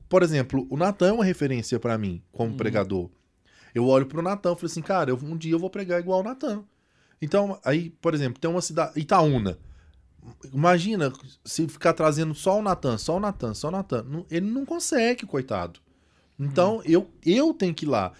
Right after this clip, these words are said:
Speaker 1: É como se fosse o cimento de Deus, entendeu? Então, por assim, então uma rachadura, chama o Paulo. Então, eu vejo essas brechas.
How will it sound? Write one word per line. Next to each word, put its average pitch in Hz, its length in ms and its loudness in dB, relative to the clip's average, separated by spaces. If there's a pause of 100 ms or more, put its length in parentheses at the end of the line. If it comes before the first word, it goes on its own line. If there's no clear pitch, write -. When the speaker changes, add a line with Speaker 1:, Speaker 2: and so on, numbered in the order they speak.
(220)
Speaker 1:
É 131 80 6
como 175 220 0
se 170 120 -6
fosse 190 320 2
o 196 60 2
cimento 254 640 0
de 320 100 0
Deus, 165 500 2
entendeu? 131 560 0 (420)
Então, 151 200 2
por 170 120 -4
assim, 156 160 -2
então 143 220 0
uma 151 100 0
rachadura, 139 760 2 (520)
chama 190 240 2
o 254 40 -2
Paulo. 156 420 2 (840)
Então, 131 220 0
eu 196 100 4
vejo 180 300 2
essas 151 260 -2
brechas. 104 600 -4